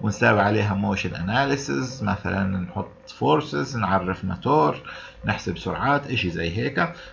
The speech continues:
طبيعي احنا في هذا اول توتوريال على الاسمبلي، فمش راح ندخل في اشي ادفانس زي هيك موضوع الموشن اناليسيز. فعمومًا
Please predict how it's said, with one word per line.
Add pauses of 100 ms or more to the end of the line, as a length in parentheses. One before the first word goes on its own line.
(100)
طبيعي
احنا
في
هذا
اول
توتوريال
على
الاسمبلي،
فمش
راح
ندخل
في
اشي
ادفانس
زي
هيك
موضوع
الموشن
اناليسيز. (360)
فعمومًا